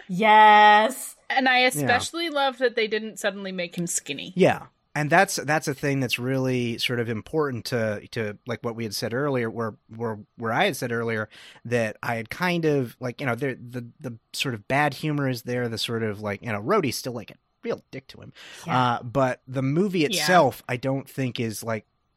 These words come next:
Speaker 3: it, it, there are funny moments to be had out of, wow, Thor really got out of shape, but he's still the her-, he's still a hero. Like, they don't take that away from,
Speaker 2: Yep.
Speaker 3: you know, they don't,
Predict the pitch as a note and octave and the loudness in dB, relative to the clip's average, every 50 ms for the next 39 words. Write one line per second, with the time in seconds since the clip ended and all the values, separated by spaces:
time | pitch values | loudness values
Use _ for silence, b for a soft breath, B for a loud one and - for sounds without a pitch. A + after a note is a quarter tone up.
0 | _ _ _ _ C3+ C3+ B2+ - - G#2 A2 G#2+ - - _ _ _ _ - C3 | _ _ _ _ -10 -10 -10 -10 -12 -16 -16 -16 -16 -20 _ _ _ _ -10 -4
1 | C#3+ D3 C3+ B2+ B2+ - - G3 F#3 D#3+ D#3+ E3 D3+ D3+ C3+ - - - A#2 A#2+ | -2 0 0 0 -2 -2 0 0 0 0 0 0 0 -2 -4 -6 -8 -10 -10 -8
2 | B2 D3+ F3+ F3+ D#3+ D3 C3+ C3 A#2+ A#2 A2 G#2+ _ - - - C#3 C#3 - - | -6 -2 0 2 2 2 2 2 0 -2 -4 -6 _ -8 -6 -6 -6 -6 -8 -8
3 | - A#3 - - E3 G3 E3+ C#3+ C#3+ C#3 C3+ B2 A2 A2 - - B3 A3 C#3 A2 | -6 -6 -4 -4 -2 -2 -2 0 2 2 2 2 2 0 -2 -2 -2 -2 -2 -2
4 | - b b b b b b b b _ _ - C3+ B2+ B3+ C#4 D#3 A#2+ A#2+ A2+ | -4 b b b b b b b b _ _ -4 2 6 6 8 8 6 4 0
5 | - _ _ _ _ _ _ _ _ _ _ _ _ _ _ _ - - E3+ F3 | -4 _ _ _ _ _ _ _ _ _ _ _ _ _ _ _ -10 -6 -6 -4
6 | - - - - G3 F#3+ F3+ F3 E3+ D3+ F3 F#3+ G3+ - C3+ D3 C3+ - - G3 | -4 -6 -2 2 2 2 4 4 2 2 2 0 0 0 -2 -2 -2 -2 -2 0
7 | G3 F3+ E3 C#3+ D3 E3+ E3+ D3 B2+ A2+ G#2+ G#2 G#2 A2 G#2 - A#2+ A#2+ D3+ F3 | 2 2 2 2 2 4 4 4 4 4 2 2 0 -2 -2 0 2 2 2 2
8 | - - - - D#3 D#3 - - C3+ C3 B2 A2+ A#2+ B2 B2+ B2+ - - G3+ F#3 | 0 -2 -2 -2 -2 0 2 2 2 2 2 0 0 0 -2 -2 -2 -2 0 0
9 | F3 C3+ B2+ A#2 A2 A#2 A#2 C#3 D3+ D3 - | 0 0 0 0 0 0 0 0 -2 -2 -6